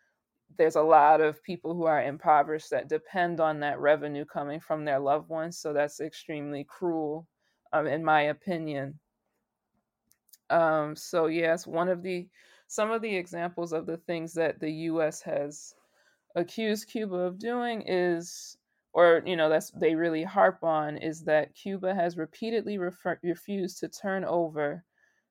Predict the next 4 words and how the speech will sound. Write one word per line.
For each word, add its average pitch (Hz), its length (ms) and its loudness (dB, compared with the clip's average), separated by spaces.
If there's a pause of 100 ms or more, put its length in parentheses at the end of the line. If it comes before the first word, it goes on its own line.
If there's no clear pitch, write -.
fugitives, 180 720 -2
including 170 560 -6
Assata 165 460 0
Shakur, 190 1000 -2